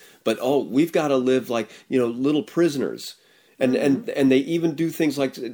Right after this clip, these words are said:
Speaker 1: telling, passing these Energy Star requirements. In other words, saying words to the effect of, "You're too stupid to make the choice. We don't trust you. You're just the hoi polloi.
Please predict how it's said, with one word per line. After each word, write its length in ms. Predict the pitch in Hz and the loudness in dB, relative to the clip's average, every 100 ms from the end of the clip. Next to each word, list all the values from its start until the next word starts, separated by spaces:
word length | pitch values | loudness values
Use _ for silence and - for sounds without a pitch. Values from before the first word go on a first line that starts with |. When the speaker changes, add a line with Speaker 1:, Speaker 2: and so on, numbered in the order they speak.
| - | -12
Speaker 1:
telling, 320 | - 160 160 131 | -6 0 0 0
passing 380 | 143 156 185 170 | -2 0 0 0
these 180 | 156 147 | 0 0
Energy 300 | 156 135 143 | 0 0 -2
Star 260 | - 139 | 0 0
requirements. 520 | 131 131 123 127 123 110 | 0 0 -2 -2 -4 -2
In 160 | 143 | 0
other 160 | 165 202 | 4 4
words, 260 | 180 170 - - | 4 0 -6 -10
saying 480 | - 185 190 180 | -2 2 4 2
words 280 | 147 160 156 | 0 0 0
to 60 | 156 | -2
the 160 | 147 151 | 0 0
effect 340 | 143 139 135 | 0 -2 0
of, 180 | 135 - - _ _ - | -2 -2 -14 _ _ -4
"You're 200 | 151 185 | 0 0
too 260 | - 165 | -2 -4
stupid 500 | 143 - 147 135 120 | -4 -2 0 0 -2
to 80 | 101 | -2
make 200 | 101 101 | -2 -2
the 60 | 101 | -6
choice. 460 | - 107 73 - - - _ _ _ | -6 -4 -4 -6 -16 -20 _ _ _
We 160 | 156 254 | -2 2
don't 220 | 180 120 | 2 0
trust 460 | - 147 139 - - | -4 0 0 -2 -6
you. 260 | 87 62 - _ _ | -8 -8 -14 _ _
You're 220 | 165 240 | -2 0
just 240 | 185 139 - | 0 0 -2
the 80 | |
hoi 280 | 104 120 120 | -4 2 2
polloi. 480 | 117 110 87 69 58 | 2 -2 -4 -4 -8